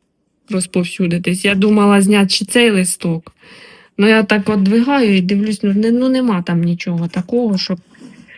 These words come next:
щ-, зараз його знімати. Ну, спину ще зняти його.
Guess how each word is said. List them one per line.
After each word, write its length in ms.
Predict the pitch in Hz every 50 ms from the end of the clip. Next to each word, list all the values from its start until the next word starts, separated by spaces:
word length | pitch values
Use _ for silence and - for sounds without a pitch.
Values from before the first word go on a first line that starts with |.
| - _ _ _ _
щ-, 200 | - - - - -
зараз 520 | - 180 175 220 247 254 233 208 190 185 175
його 300 | 180 180 180 190 196 196
знімати. 580 | 175 175 175 170 156 151 147 147 160 - - - - - - _ _ _ _ _
Ну, 240 | - 196 160 151 160 _ _ _ _ _
спину 460 | - - - - - 190 156 156 151 151
ще 200 | - - - 165
зняти 420 | 156 156 165 165 170 190 233 233 -
його. 140 | 208 185 185